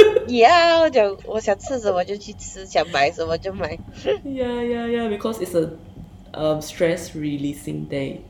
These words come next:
Speaker 1: Mm-hmm.
Speaker 2: Yeah, but okay lah, so far. But okay lah, since we talk about stress and also, like, 你讲你今天去逛街，你都，like, uh, haywire了，没有planning on 你要spend什么，because, like,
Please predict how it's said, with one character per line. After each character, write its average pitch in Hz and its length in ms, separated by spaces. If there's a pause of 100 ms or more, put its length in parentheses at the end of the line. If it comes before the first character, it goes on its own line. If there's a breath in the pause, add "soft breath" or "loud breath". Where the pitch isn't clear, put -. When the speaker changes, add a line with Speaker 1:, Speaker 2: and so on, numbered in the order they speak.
(460)
Speaker 1:
Mm-hmm. 175 760 (500 loud breath)
Speaker 2:
Yeah, - 340 (100)
but - 260
okay 339 300
lah, 339 220
so 269 200
far. 269 500 (360 loud breath)
But 180 260
okay - 180
lah, 170 420
since 208 260
we 175 140
talk 175 160
about 160 300
stress 165 640
and 151 160
also, 156 340
like, 151 240 (340 loud breath)
你 147 100
讲 143 180
你 151 60
今 151 80
天 160 120
去 170 180
逛 165 320
街， 147 360
你 139 100
都， 147 260
like, - 180 (540 loud breath)
uh, 156 240
haywire 160 540
了， 156 140
没 165 100
有 165 100
planning 165 440
on 151 180
你 147 60
要 147 100
spend 156 260
什 151 100
么， 151 200
because, 170 280 (600 loud breath)
like, 160 280